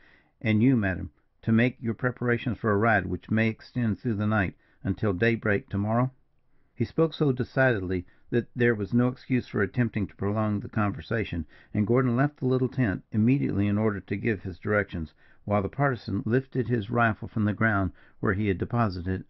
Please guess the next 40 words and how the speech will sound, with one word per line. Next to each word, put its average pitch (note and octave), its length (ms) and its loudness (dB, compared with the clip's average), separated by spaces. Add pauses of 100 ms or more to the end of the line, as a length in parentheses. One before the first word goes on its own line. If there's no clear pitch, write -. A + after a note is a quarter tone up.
on F#2 280 -4
entering, F#2 440 -4 (240)
and F#2+ 180 0
turned B2+ 280 2
to A#2 60 -4
follow A#2 380 2
the F#2+ 140 0
young G#2 240 0
officer G#2 340 -4
without F#2 340 -2
saying A2 300 0
another F#2+ 280 0
word. F2+ 360 0 (840)
But G#2+ 160 2
ere D3 180 2
he C#3+ 120 0
had B2 100 2
reached B2+ 280 0
the A2+ 100 -14
entrance, - 460 -4 (280)
Julia, G#2 400 0
who G#2 140 -4
had F#2 140 2
been G2+ 160 2
standing A#2 400 2
with F2+ 160 -4
downcast G#2+ 560 -2
eyes G2+ 360 0
and G2 160 -2
a F#2 40 -2
strange A2+ 420 -2
expression, - 600 -4 (260)
half B2 240 -2
sad, F#2 420 0 (220)
half B2 300 -4
passionate, G#2+ 500 -2
on G2+ 140 0
her E2+ 100 -4
beautiful G2+ 460 -4
features, F2+ 440 -4